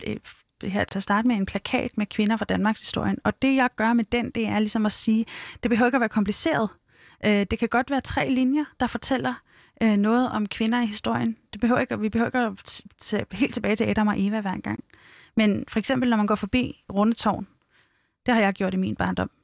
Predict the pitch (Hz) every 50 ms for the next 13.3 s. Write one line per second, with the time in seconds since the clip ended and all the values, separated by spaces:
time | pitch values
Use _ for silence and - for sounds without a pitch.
0 | _ - 196 190 185 180 - - 180 - - - - - 254 262 269 277 262 233
1 | 202 190 196 185 - 233 240 262 269 277 262 247 247 240 - 233 - - 214 208
2 | 214 214 214 202 - - - 214 196 196 - 247 233 233 220 208 208 202 208 220
3 | 226 233 240 226 - - 233 226 208 196 247 262 294 - - 269 262 240 226 -
4 | - - - - - - _ _ _ - 240 226 - - - - - - - -
5 | - - 202 - - 208 - - 196 - - 190 196 196 202 196 190 - 185 185
6 | - 185 - 165 170 170 - - - - - _ _ _ - - 240 - 370 370
7 | - 330 311 285 262 247 233 226 - 233 233 226 - - 226 220 214 - - 220
8 | 214 208 - - - - 220 214 214 - - - 277 262 - 220 220 202 - 208
9 | 202 180 170 196 190 180 - - - _ _ _ _ - - - - - - -
10 | - 226 233 226 220 226 226 214 - 226 220 - 240 254 277 294 277 - 311 302
11 | - 240 - 233 208 220 226 233 - - - 220 214 226 233 226 220 214 - 220
12 | 208 214 214 214 220 247 262 302 311 - - - 285 277 277 240 226 214 - -
13 | 220 214 208 202 226